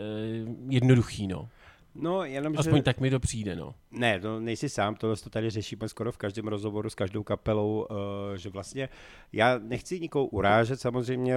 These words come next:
Speaker 2: i bavili jsme se o tom, ale prostě jednoduchý texty jsou vlastně o tom jenom, aby si to zapamatoval, eh, zaspíval a víš to. Ale potom máš ty písničky přesně jako máte vy teď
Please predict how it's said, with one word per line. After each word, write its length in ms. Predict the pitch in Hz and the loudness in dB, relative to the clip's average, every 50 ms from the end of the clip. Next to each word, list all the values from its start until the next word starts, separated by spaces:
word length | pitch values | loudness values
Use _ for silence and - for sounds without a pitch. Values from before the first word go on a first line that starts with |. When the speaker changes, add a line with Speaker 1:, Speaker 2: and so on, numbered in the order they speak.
| 127 131 | 2 2
Speaker 2:
i 200 | - 110 117 117 | 0 0 -2 -2
bavili 340 | 107 95 104 101 95 110 113 | 0 0 0 0 0 0 -2
jsme 140 | - - 131 | -2 -4 -4
se 140 | - - 135 | -2 -2 0
o 100 | 131 120 | -2 0
tom, 280 | - 123 127 127 131 - | 0 0 0 0 -2 -2
ale 220 | - 113 117 123 123 | 0 2 2 2 0
prostě 280 | 131 113 - - 139 | -4 -6 -6 -4 -2
jednoduchý 480 | 135 127 113 120 123 123 120 - 135 127 | -2 -2 -2 -4 -6 -8 -8 -8 -10 -10
texty 440 | - 123 113 - - - - 127 117 | -8 -10 -12 -12 -12 -10 -8 -8 -8
jsou 240 | - - 127 123 120 | -6 -8 -10 -8 -8
vlastně 540 | 120 120 - - - 131 127 127 131 131 - | -8 -8 -8 -8 -8 -6 -4 -4 -4 -4 -4
o 120 | - 120 | -6 -6
tom 260 | 107 - 123 123 127 123 | -4 -2 -2 0 0 0
jenom, 300 | 120 117 123 127 127 - | 0 0 0 0 -2 -2
aby 200 | - 120 113 123 117 | -4 -4 -4 -6 -8
si 100 | - 117 | -10 -10
to 140 | - - 127 | -10 -8 -6
zapamatoval, 960 | 120 113 - 120 120 120 113 - 123 120 120 123 123 123 123 123 123 123 - - 117 113 113 113 110 110 110 110 110 | -6 -6 -6 -6 -6 -6 -6 -4 -4 -2 0 2 2 2 2 0 -2 -2 -4 -4 -6 -6 -6 -6 -6 -6 -6 -8 -8
eh, 40 | 107 | -8
zaspíval 800 | 107 113 110 - - - 123 120 117 120 123 123 123 127 127 - - - - - - - | -8 -8 -8 -8 -10 -12 -12 -8 -2 0 2 4 4 2 0 -4 -10 -18 -18 -20 -18 -4
a 120 | - - 120 | 0 2 2
víš 200 | 127 123 - - | 2 2 0 -2
to. 140 | - 85 - - - - - - - | -6 -8 -8 -10 -16 -20 -20 -8 -2
Ale 220 | 104 104 110 113 | 0 2 2 2
potom 240 | 113 113 - 135 127 | 0 -2 -4 -4 -2
máš 180 | 139 143 - | 0 -2 -2
ty 100 | - 156 | -2 -4
písničky 480 | 143 - 123 - - - 123 - - 139 | -6 -6 -8 -10 -12 -14 -16 -14 -12 -12
přesně 300 | - - 131 - - 131 | -10 -10 -10 -8 -6 -6
jako 180 | 123 110 - 131 | -4 -4 -2 0
máte 320 | 131 117 117 - 131 131 | 0 0 0 0 -2 -4
vy 260 | 123 104 101 101 98 | 0 2 4 4 4
teď 380 | - - 139 160 175 - - | 4 2 0 0 0 -2 -8